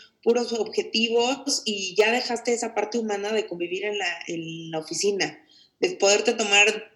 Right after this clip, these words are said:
veinte minutos, irte a tomar un café con, con uno de tus compañeros, o poder reírse de repente, o, o tomarse la hora de la comida, ¿no? Que hace muchísimo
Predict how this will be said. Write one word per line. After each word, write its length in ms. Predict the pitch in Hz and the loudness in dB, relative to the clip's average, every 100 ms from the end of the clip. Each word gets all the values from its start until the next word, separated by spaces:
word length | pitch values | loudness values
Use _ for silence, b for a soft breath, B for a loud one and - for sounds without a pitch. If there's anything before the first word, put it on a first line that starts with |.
| _ | _
veinte 340 | - 220 220 233 | 4 4 6 0
minutos, 460 | 208 185 - 208 | 0 -4 -2 0
irte 200 | 208 - | 0 0
a 60 | 202 | -2
tomar 240 | 190 185 | 0 -2
un 80 | 190 | -2
café 360 | 190 180 170 170 | -2 0 0 -2
con, 440 | 180 180 170 165 | -4 -6 -6 -6
con 200 | - 170 | -4 -4
uno 160 | 180 202 | -2 -2
de 60 | 196 | -2
tus 140 | - | -6
compañeros, 1000 | 175 165 175 165 196 208 202 190 190 - B B - | -6 -4 -2 0 2 2 2 0 0 -2 B B -2
o 140 | 185 | 0
poder 240 | 190 196 202 | 2 2 4
reírse 500 | 220 208 202 214 220 | 4 2 0 2 2
de 100 | 196 | 0
repente, 580 | 196 180 190 208 196 190 | 0 0 0 2 2 2
o, 80 | |
o 520 | 185 180 175 180 180 208 - | 0 2 2 0 -2 -2 -4
tomarse 320 | 185 190 226 | -2 2 2
la 100 | 208 | 4
hora 140 | 202 | 4
de 60 | 208 | 2
la 140 | 185 | 2
comida, 520 | 160 175 202 214 208 | -2 -4 -2 0 0
¿no? 260 | 190 190 254 | 0 -4 -2
Que 280 | - 175 180 | 0 0 0
hace 200 | 185 202 202 196 | 0 -2 -2 -6
muchísimo 560 | 185 - 196 202 202 | -10 -8 -6 -6 -8